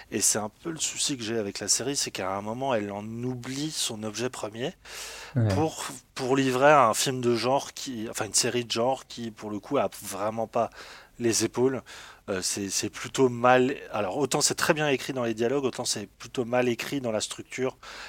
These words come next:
Speaker 1: et dans les, euh, dans les enjeux. Enfin, vraiment, c'est des trucs que
Speaker 2: Ouais.
Speaker 1: tu vois, t'as vu quinze mille fois, c'est, c'est hyper <laughs> clicheteux, enfin. Et du coup, euh, même les acteurs, tu sens qu'ils sont pas du tout à l'aise,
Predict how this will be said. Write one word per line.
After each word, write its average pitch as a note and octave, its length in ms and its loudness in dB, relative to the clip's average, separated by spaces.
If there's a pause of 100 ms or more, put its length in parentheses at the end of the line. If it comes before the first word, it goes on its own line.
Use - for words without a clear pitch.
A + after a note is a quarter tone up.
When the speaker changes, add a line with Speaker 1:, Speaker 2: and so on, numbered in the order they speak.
(140)
Speaker 1:
et A2 120 2
dans G2+ 180 -4
les, G2 280 0
euh, F2+ 300 -6
dans F#2 160 -10
les G#2 240 -2
enjeux. G2+ 320 -2
Enfin, F#2 220 -4
vraiment, F#2 320 -8
c'est G2 160 -4
des F2 120 -10
trucs A#2 200 2
que G#2+ 80 2
Speaker 2:
Ouais. G2 80 0
Speaker 1:
tu G2+ 120 -6
vois, F#2+ 380 -4 (300)
t'as A2+ 100 0
vu G#2 140 -4
quinze A2 320 0
mille G#2+ 160 -8
fois, G#2 580 2
c'est, G2+ 180 -6
c'est - 160 -6
hyper - 340 2
<laughs> - 0 -
clicheteux, G#2+ 540 -2
enfin. G2+ 260 -10 (460)
Et G#2 140 2
du A#2+ 140 -8
coup, G3+ 220 10
euh, C3+ 260 12
même D#3 280 6
les D3+ 180 6
acteurs, D#3+ 340 6
tu - 100 -4
sens D3+ 220 0
qu'ils - 120 -4
sont A2+ 160 0
pas C#3+ 160 2
du C3+ 140 -6
tout - 180 -2
à C3 80 6
l'aise, C3 320 2